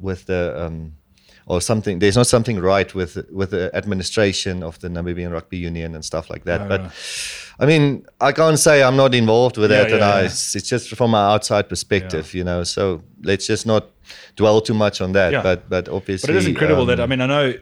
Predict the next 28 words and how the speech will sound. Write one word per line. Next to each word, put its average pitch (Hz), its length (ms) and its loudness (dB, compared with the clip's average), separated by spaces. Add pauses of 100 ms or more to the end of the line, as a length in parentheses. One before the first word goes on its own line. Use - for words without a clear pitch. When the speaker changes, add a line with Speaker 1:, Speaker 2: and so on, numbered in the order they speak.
Speaker 2:
Namibia 123 380 -2
in 110 60 -4
their 110 80 -4
qualifying 120 560 -4
had 113 100 -4
a 113 60 -2
bit 117 100 -6
of 110 80 -2
a 95 40 -8
hiccup 92 180 -4
Speaker 1:
Yeah. 85 120 -4
Speaker 2:
against 107 340 -8
the 98 60 -12
Ivory 107 240 -6
Coast, - 520 -8
Speaker 1:
Yeah, 104 340 4
Speaker 2:
wasn't 95 140 -2
it? 147 40 -8
Speaker 1:
that's 135 240 4
the 123 100 -4
thing, 113 340 0
you 92 60 0
Speaker 2:
Yeah. 95 120 0
Speaker 1:
know, 120 240 0
those 101 320 -2
things 139 220 2
happen. 127 420 4
Speaker 2:
Yeah, 107 400 4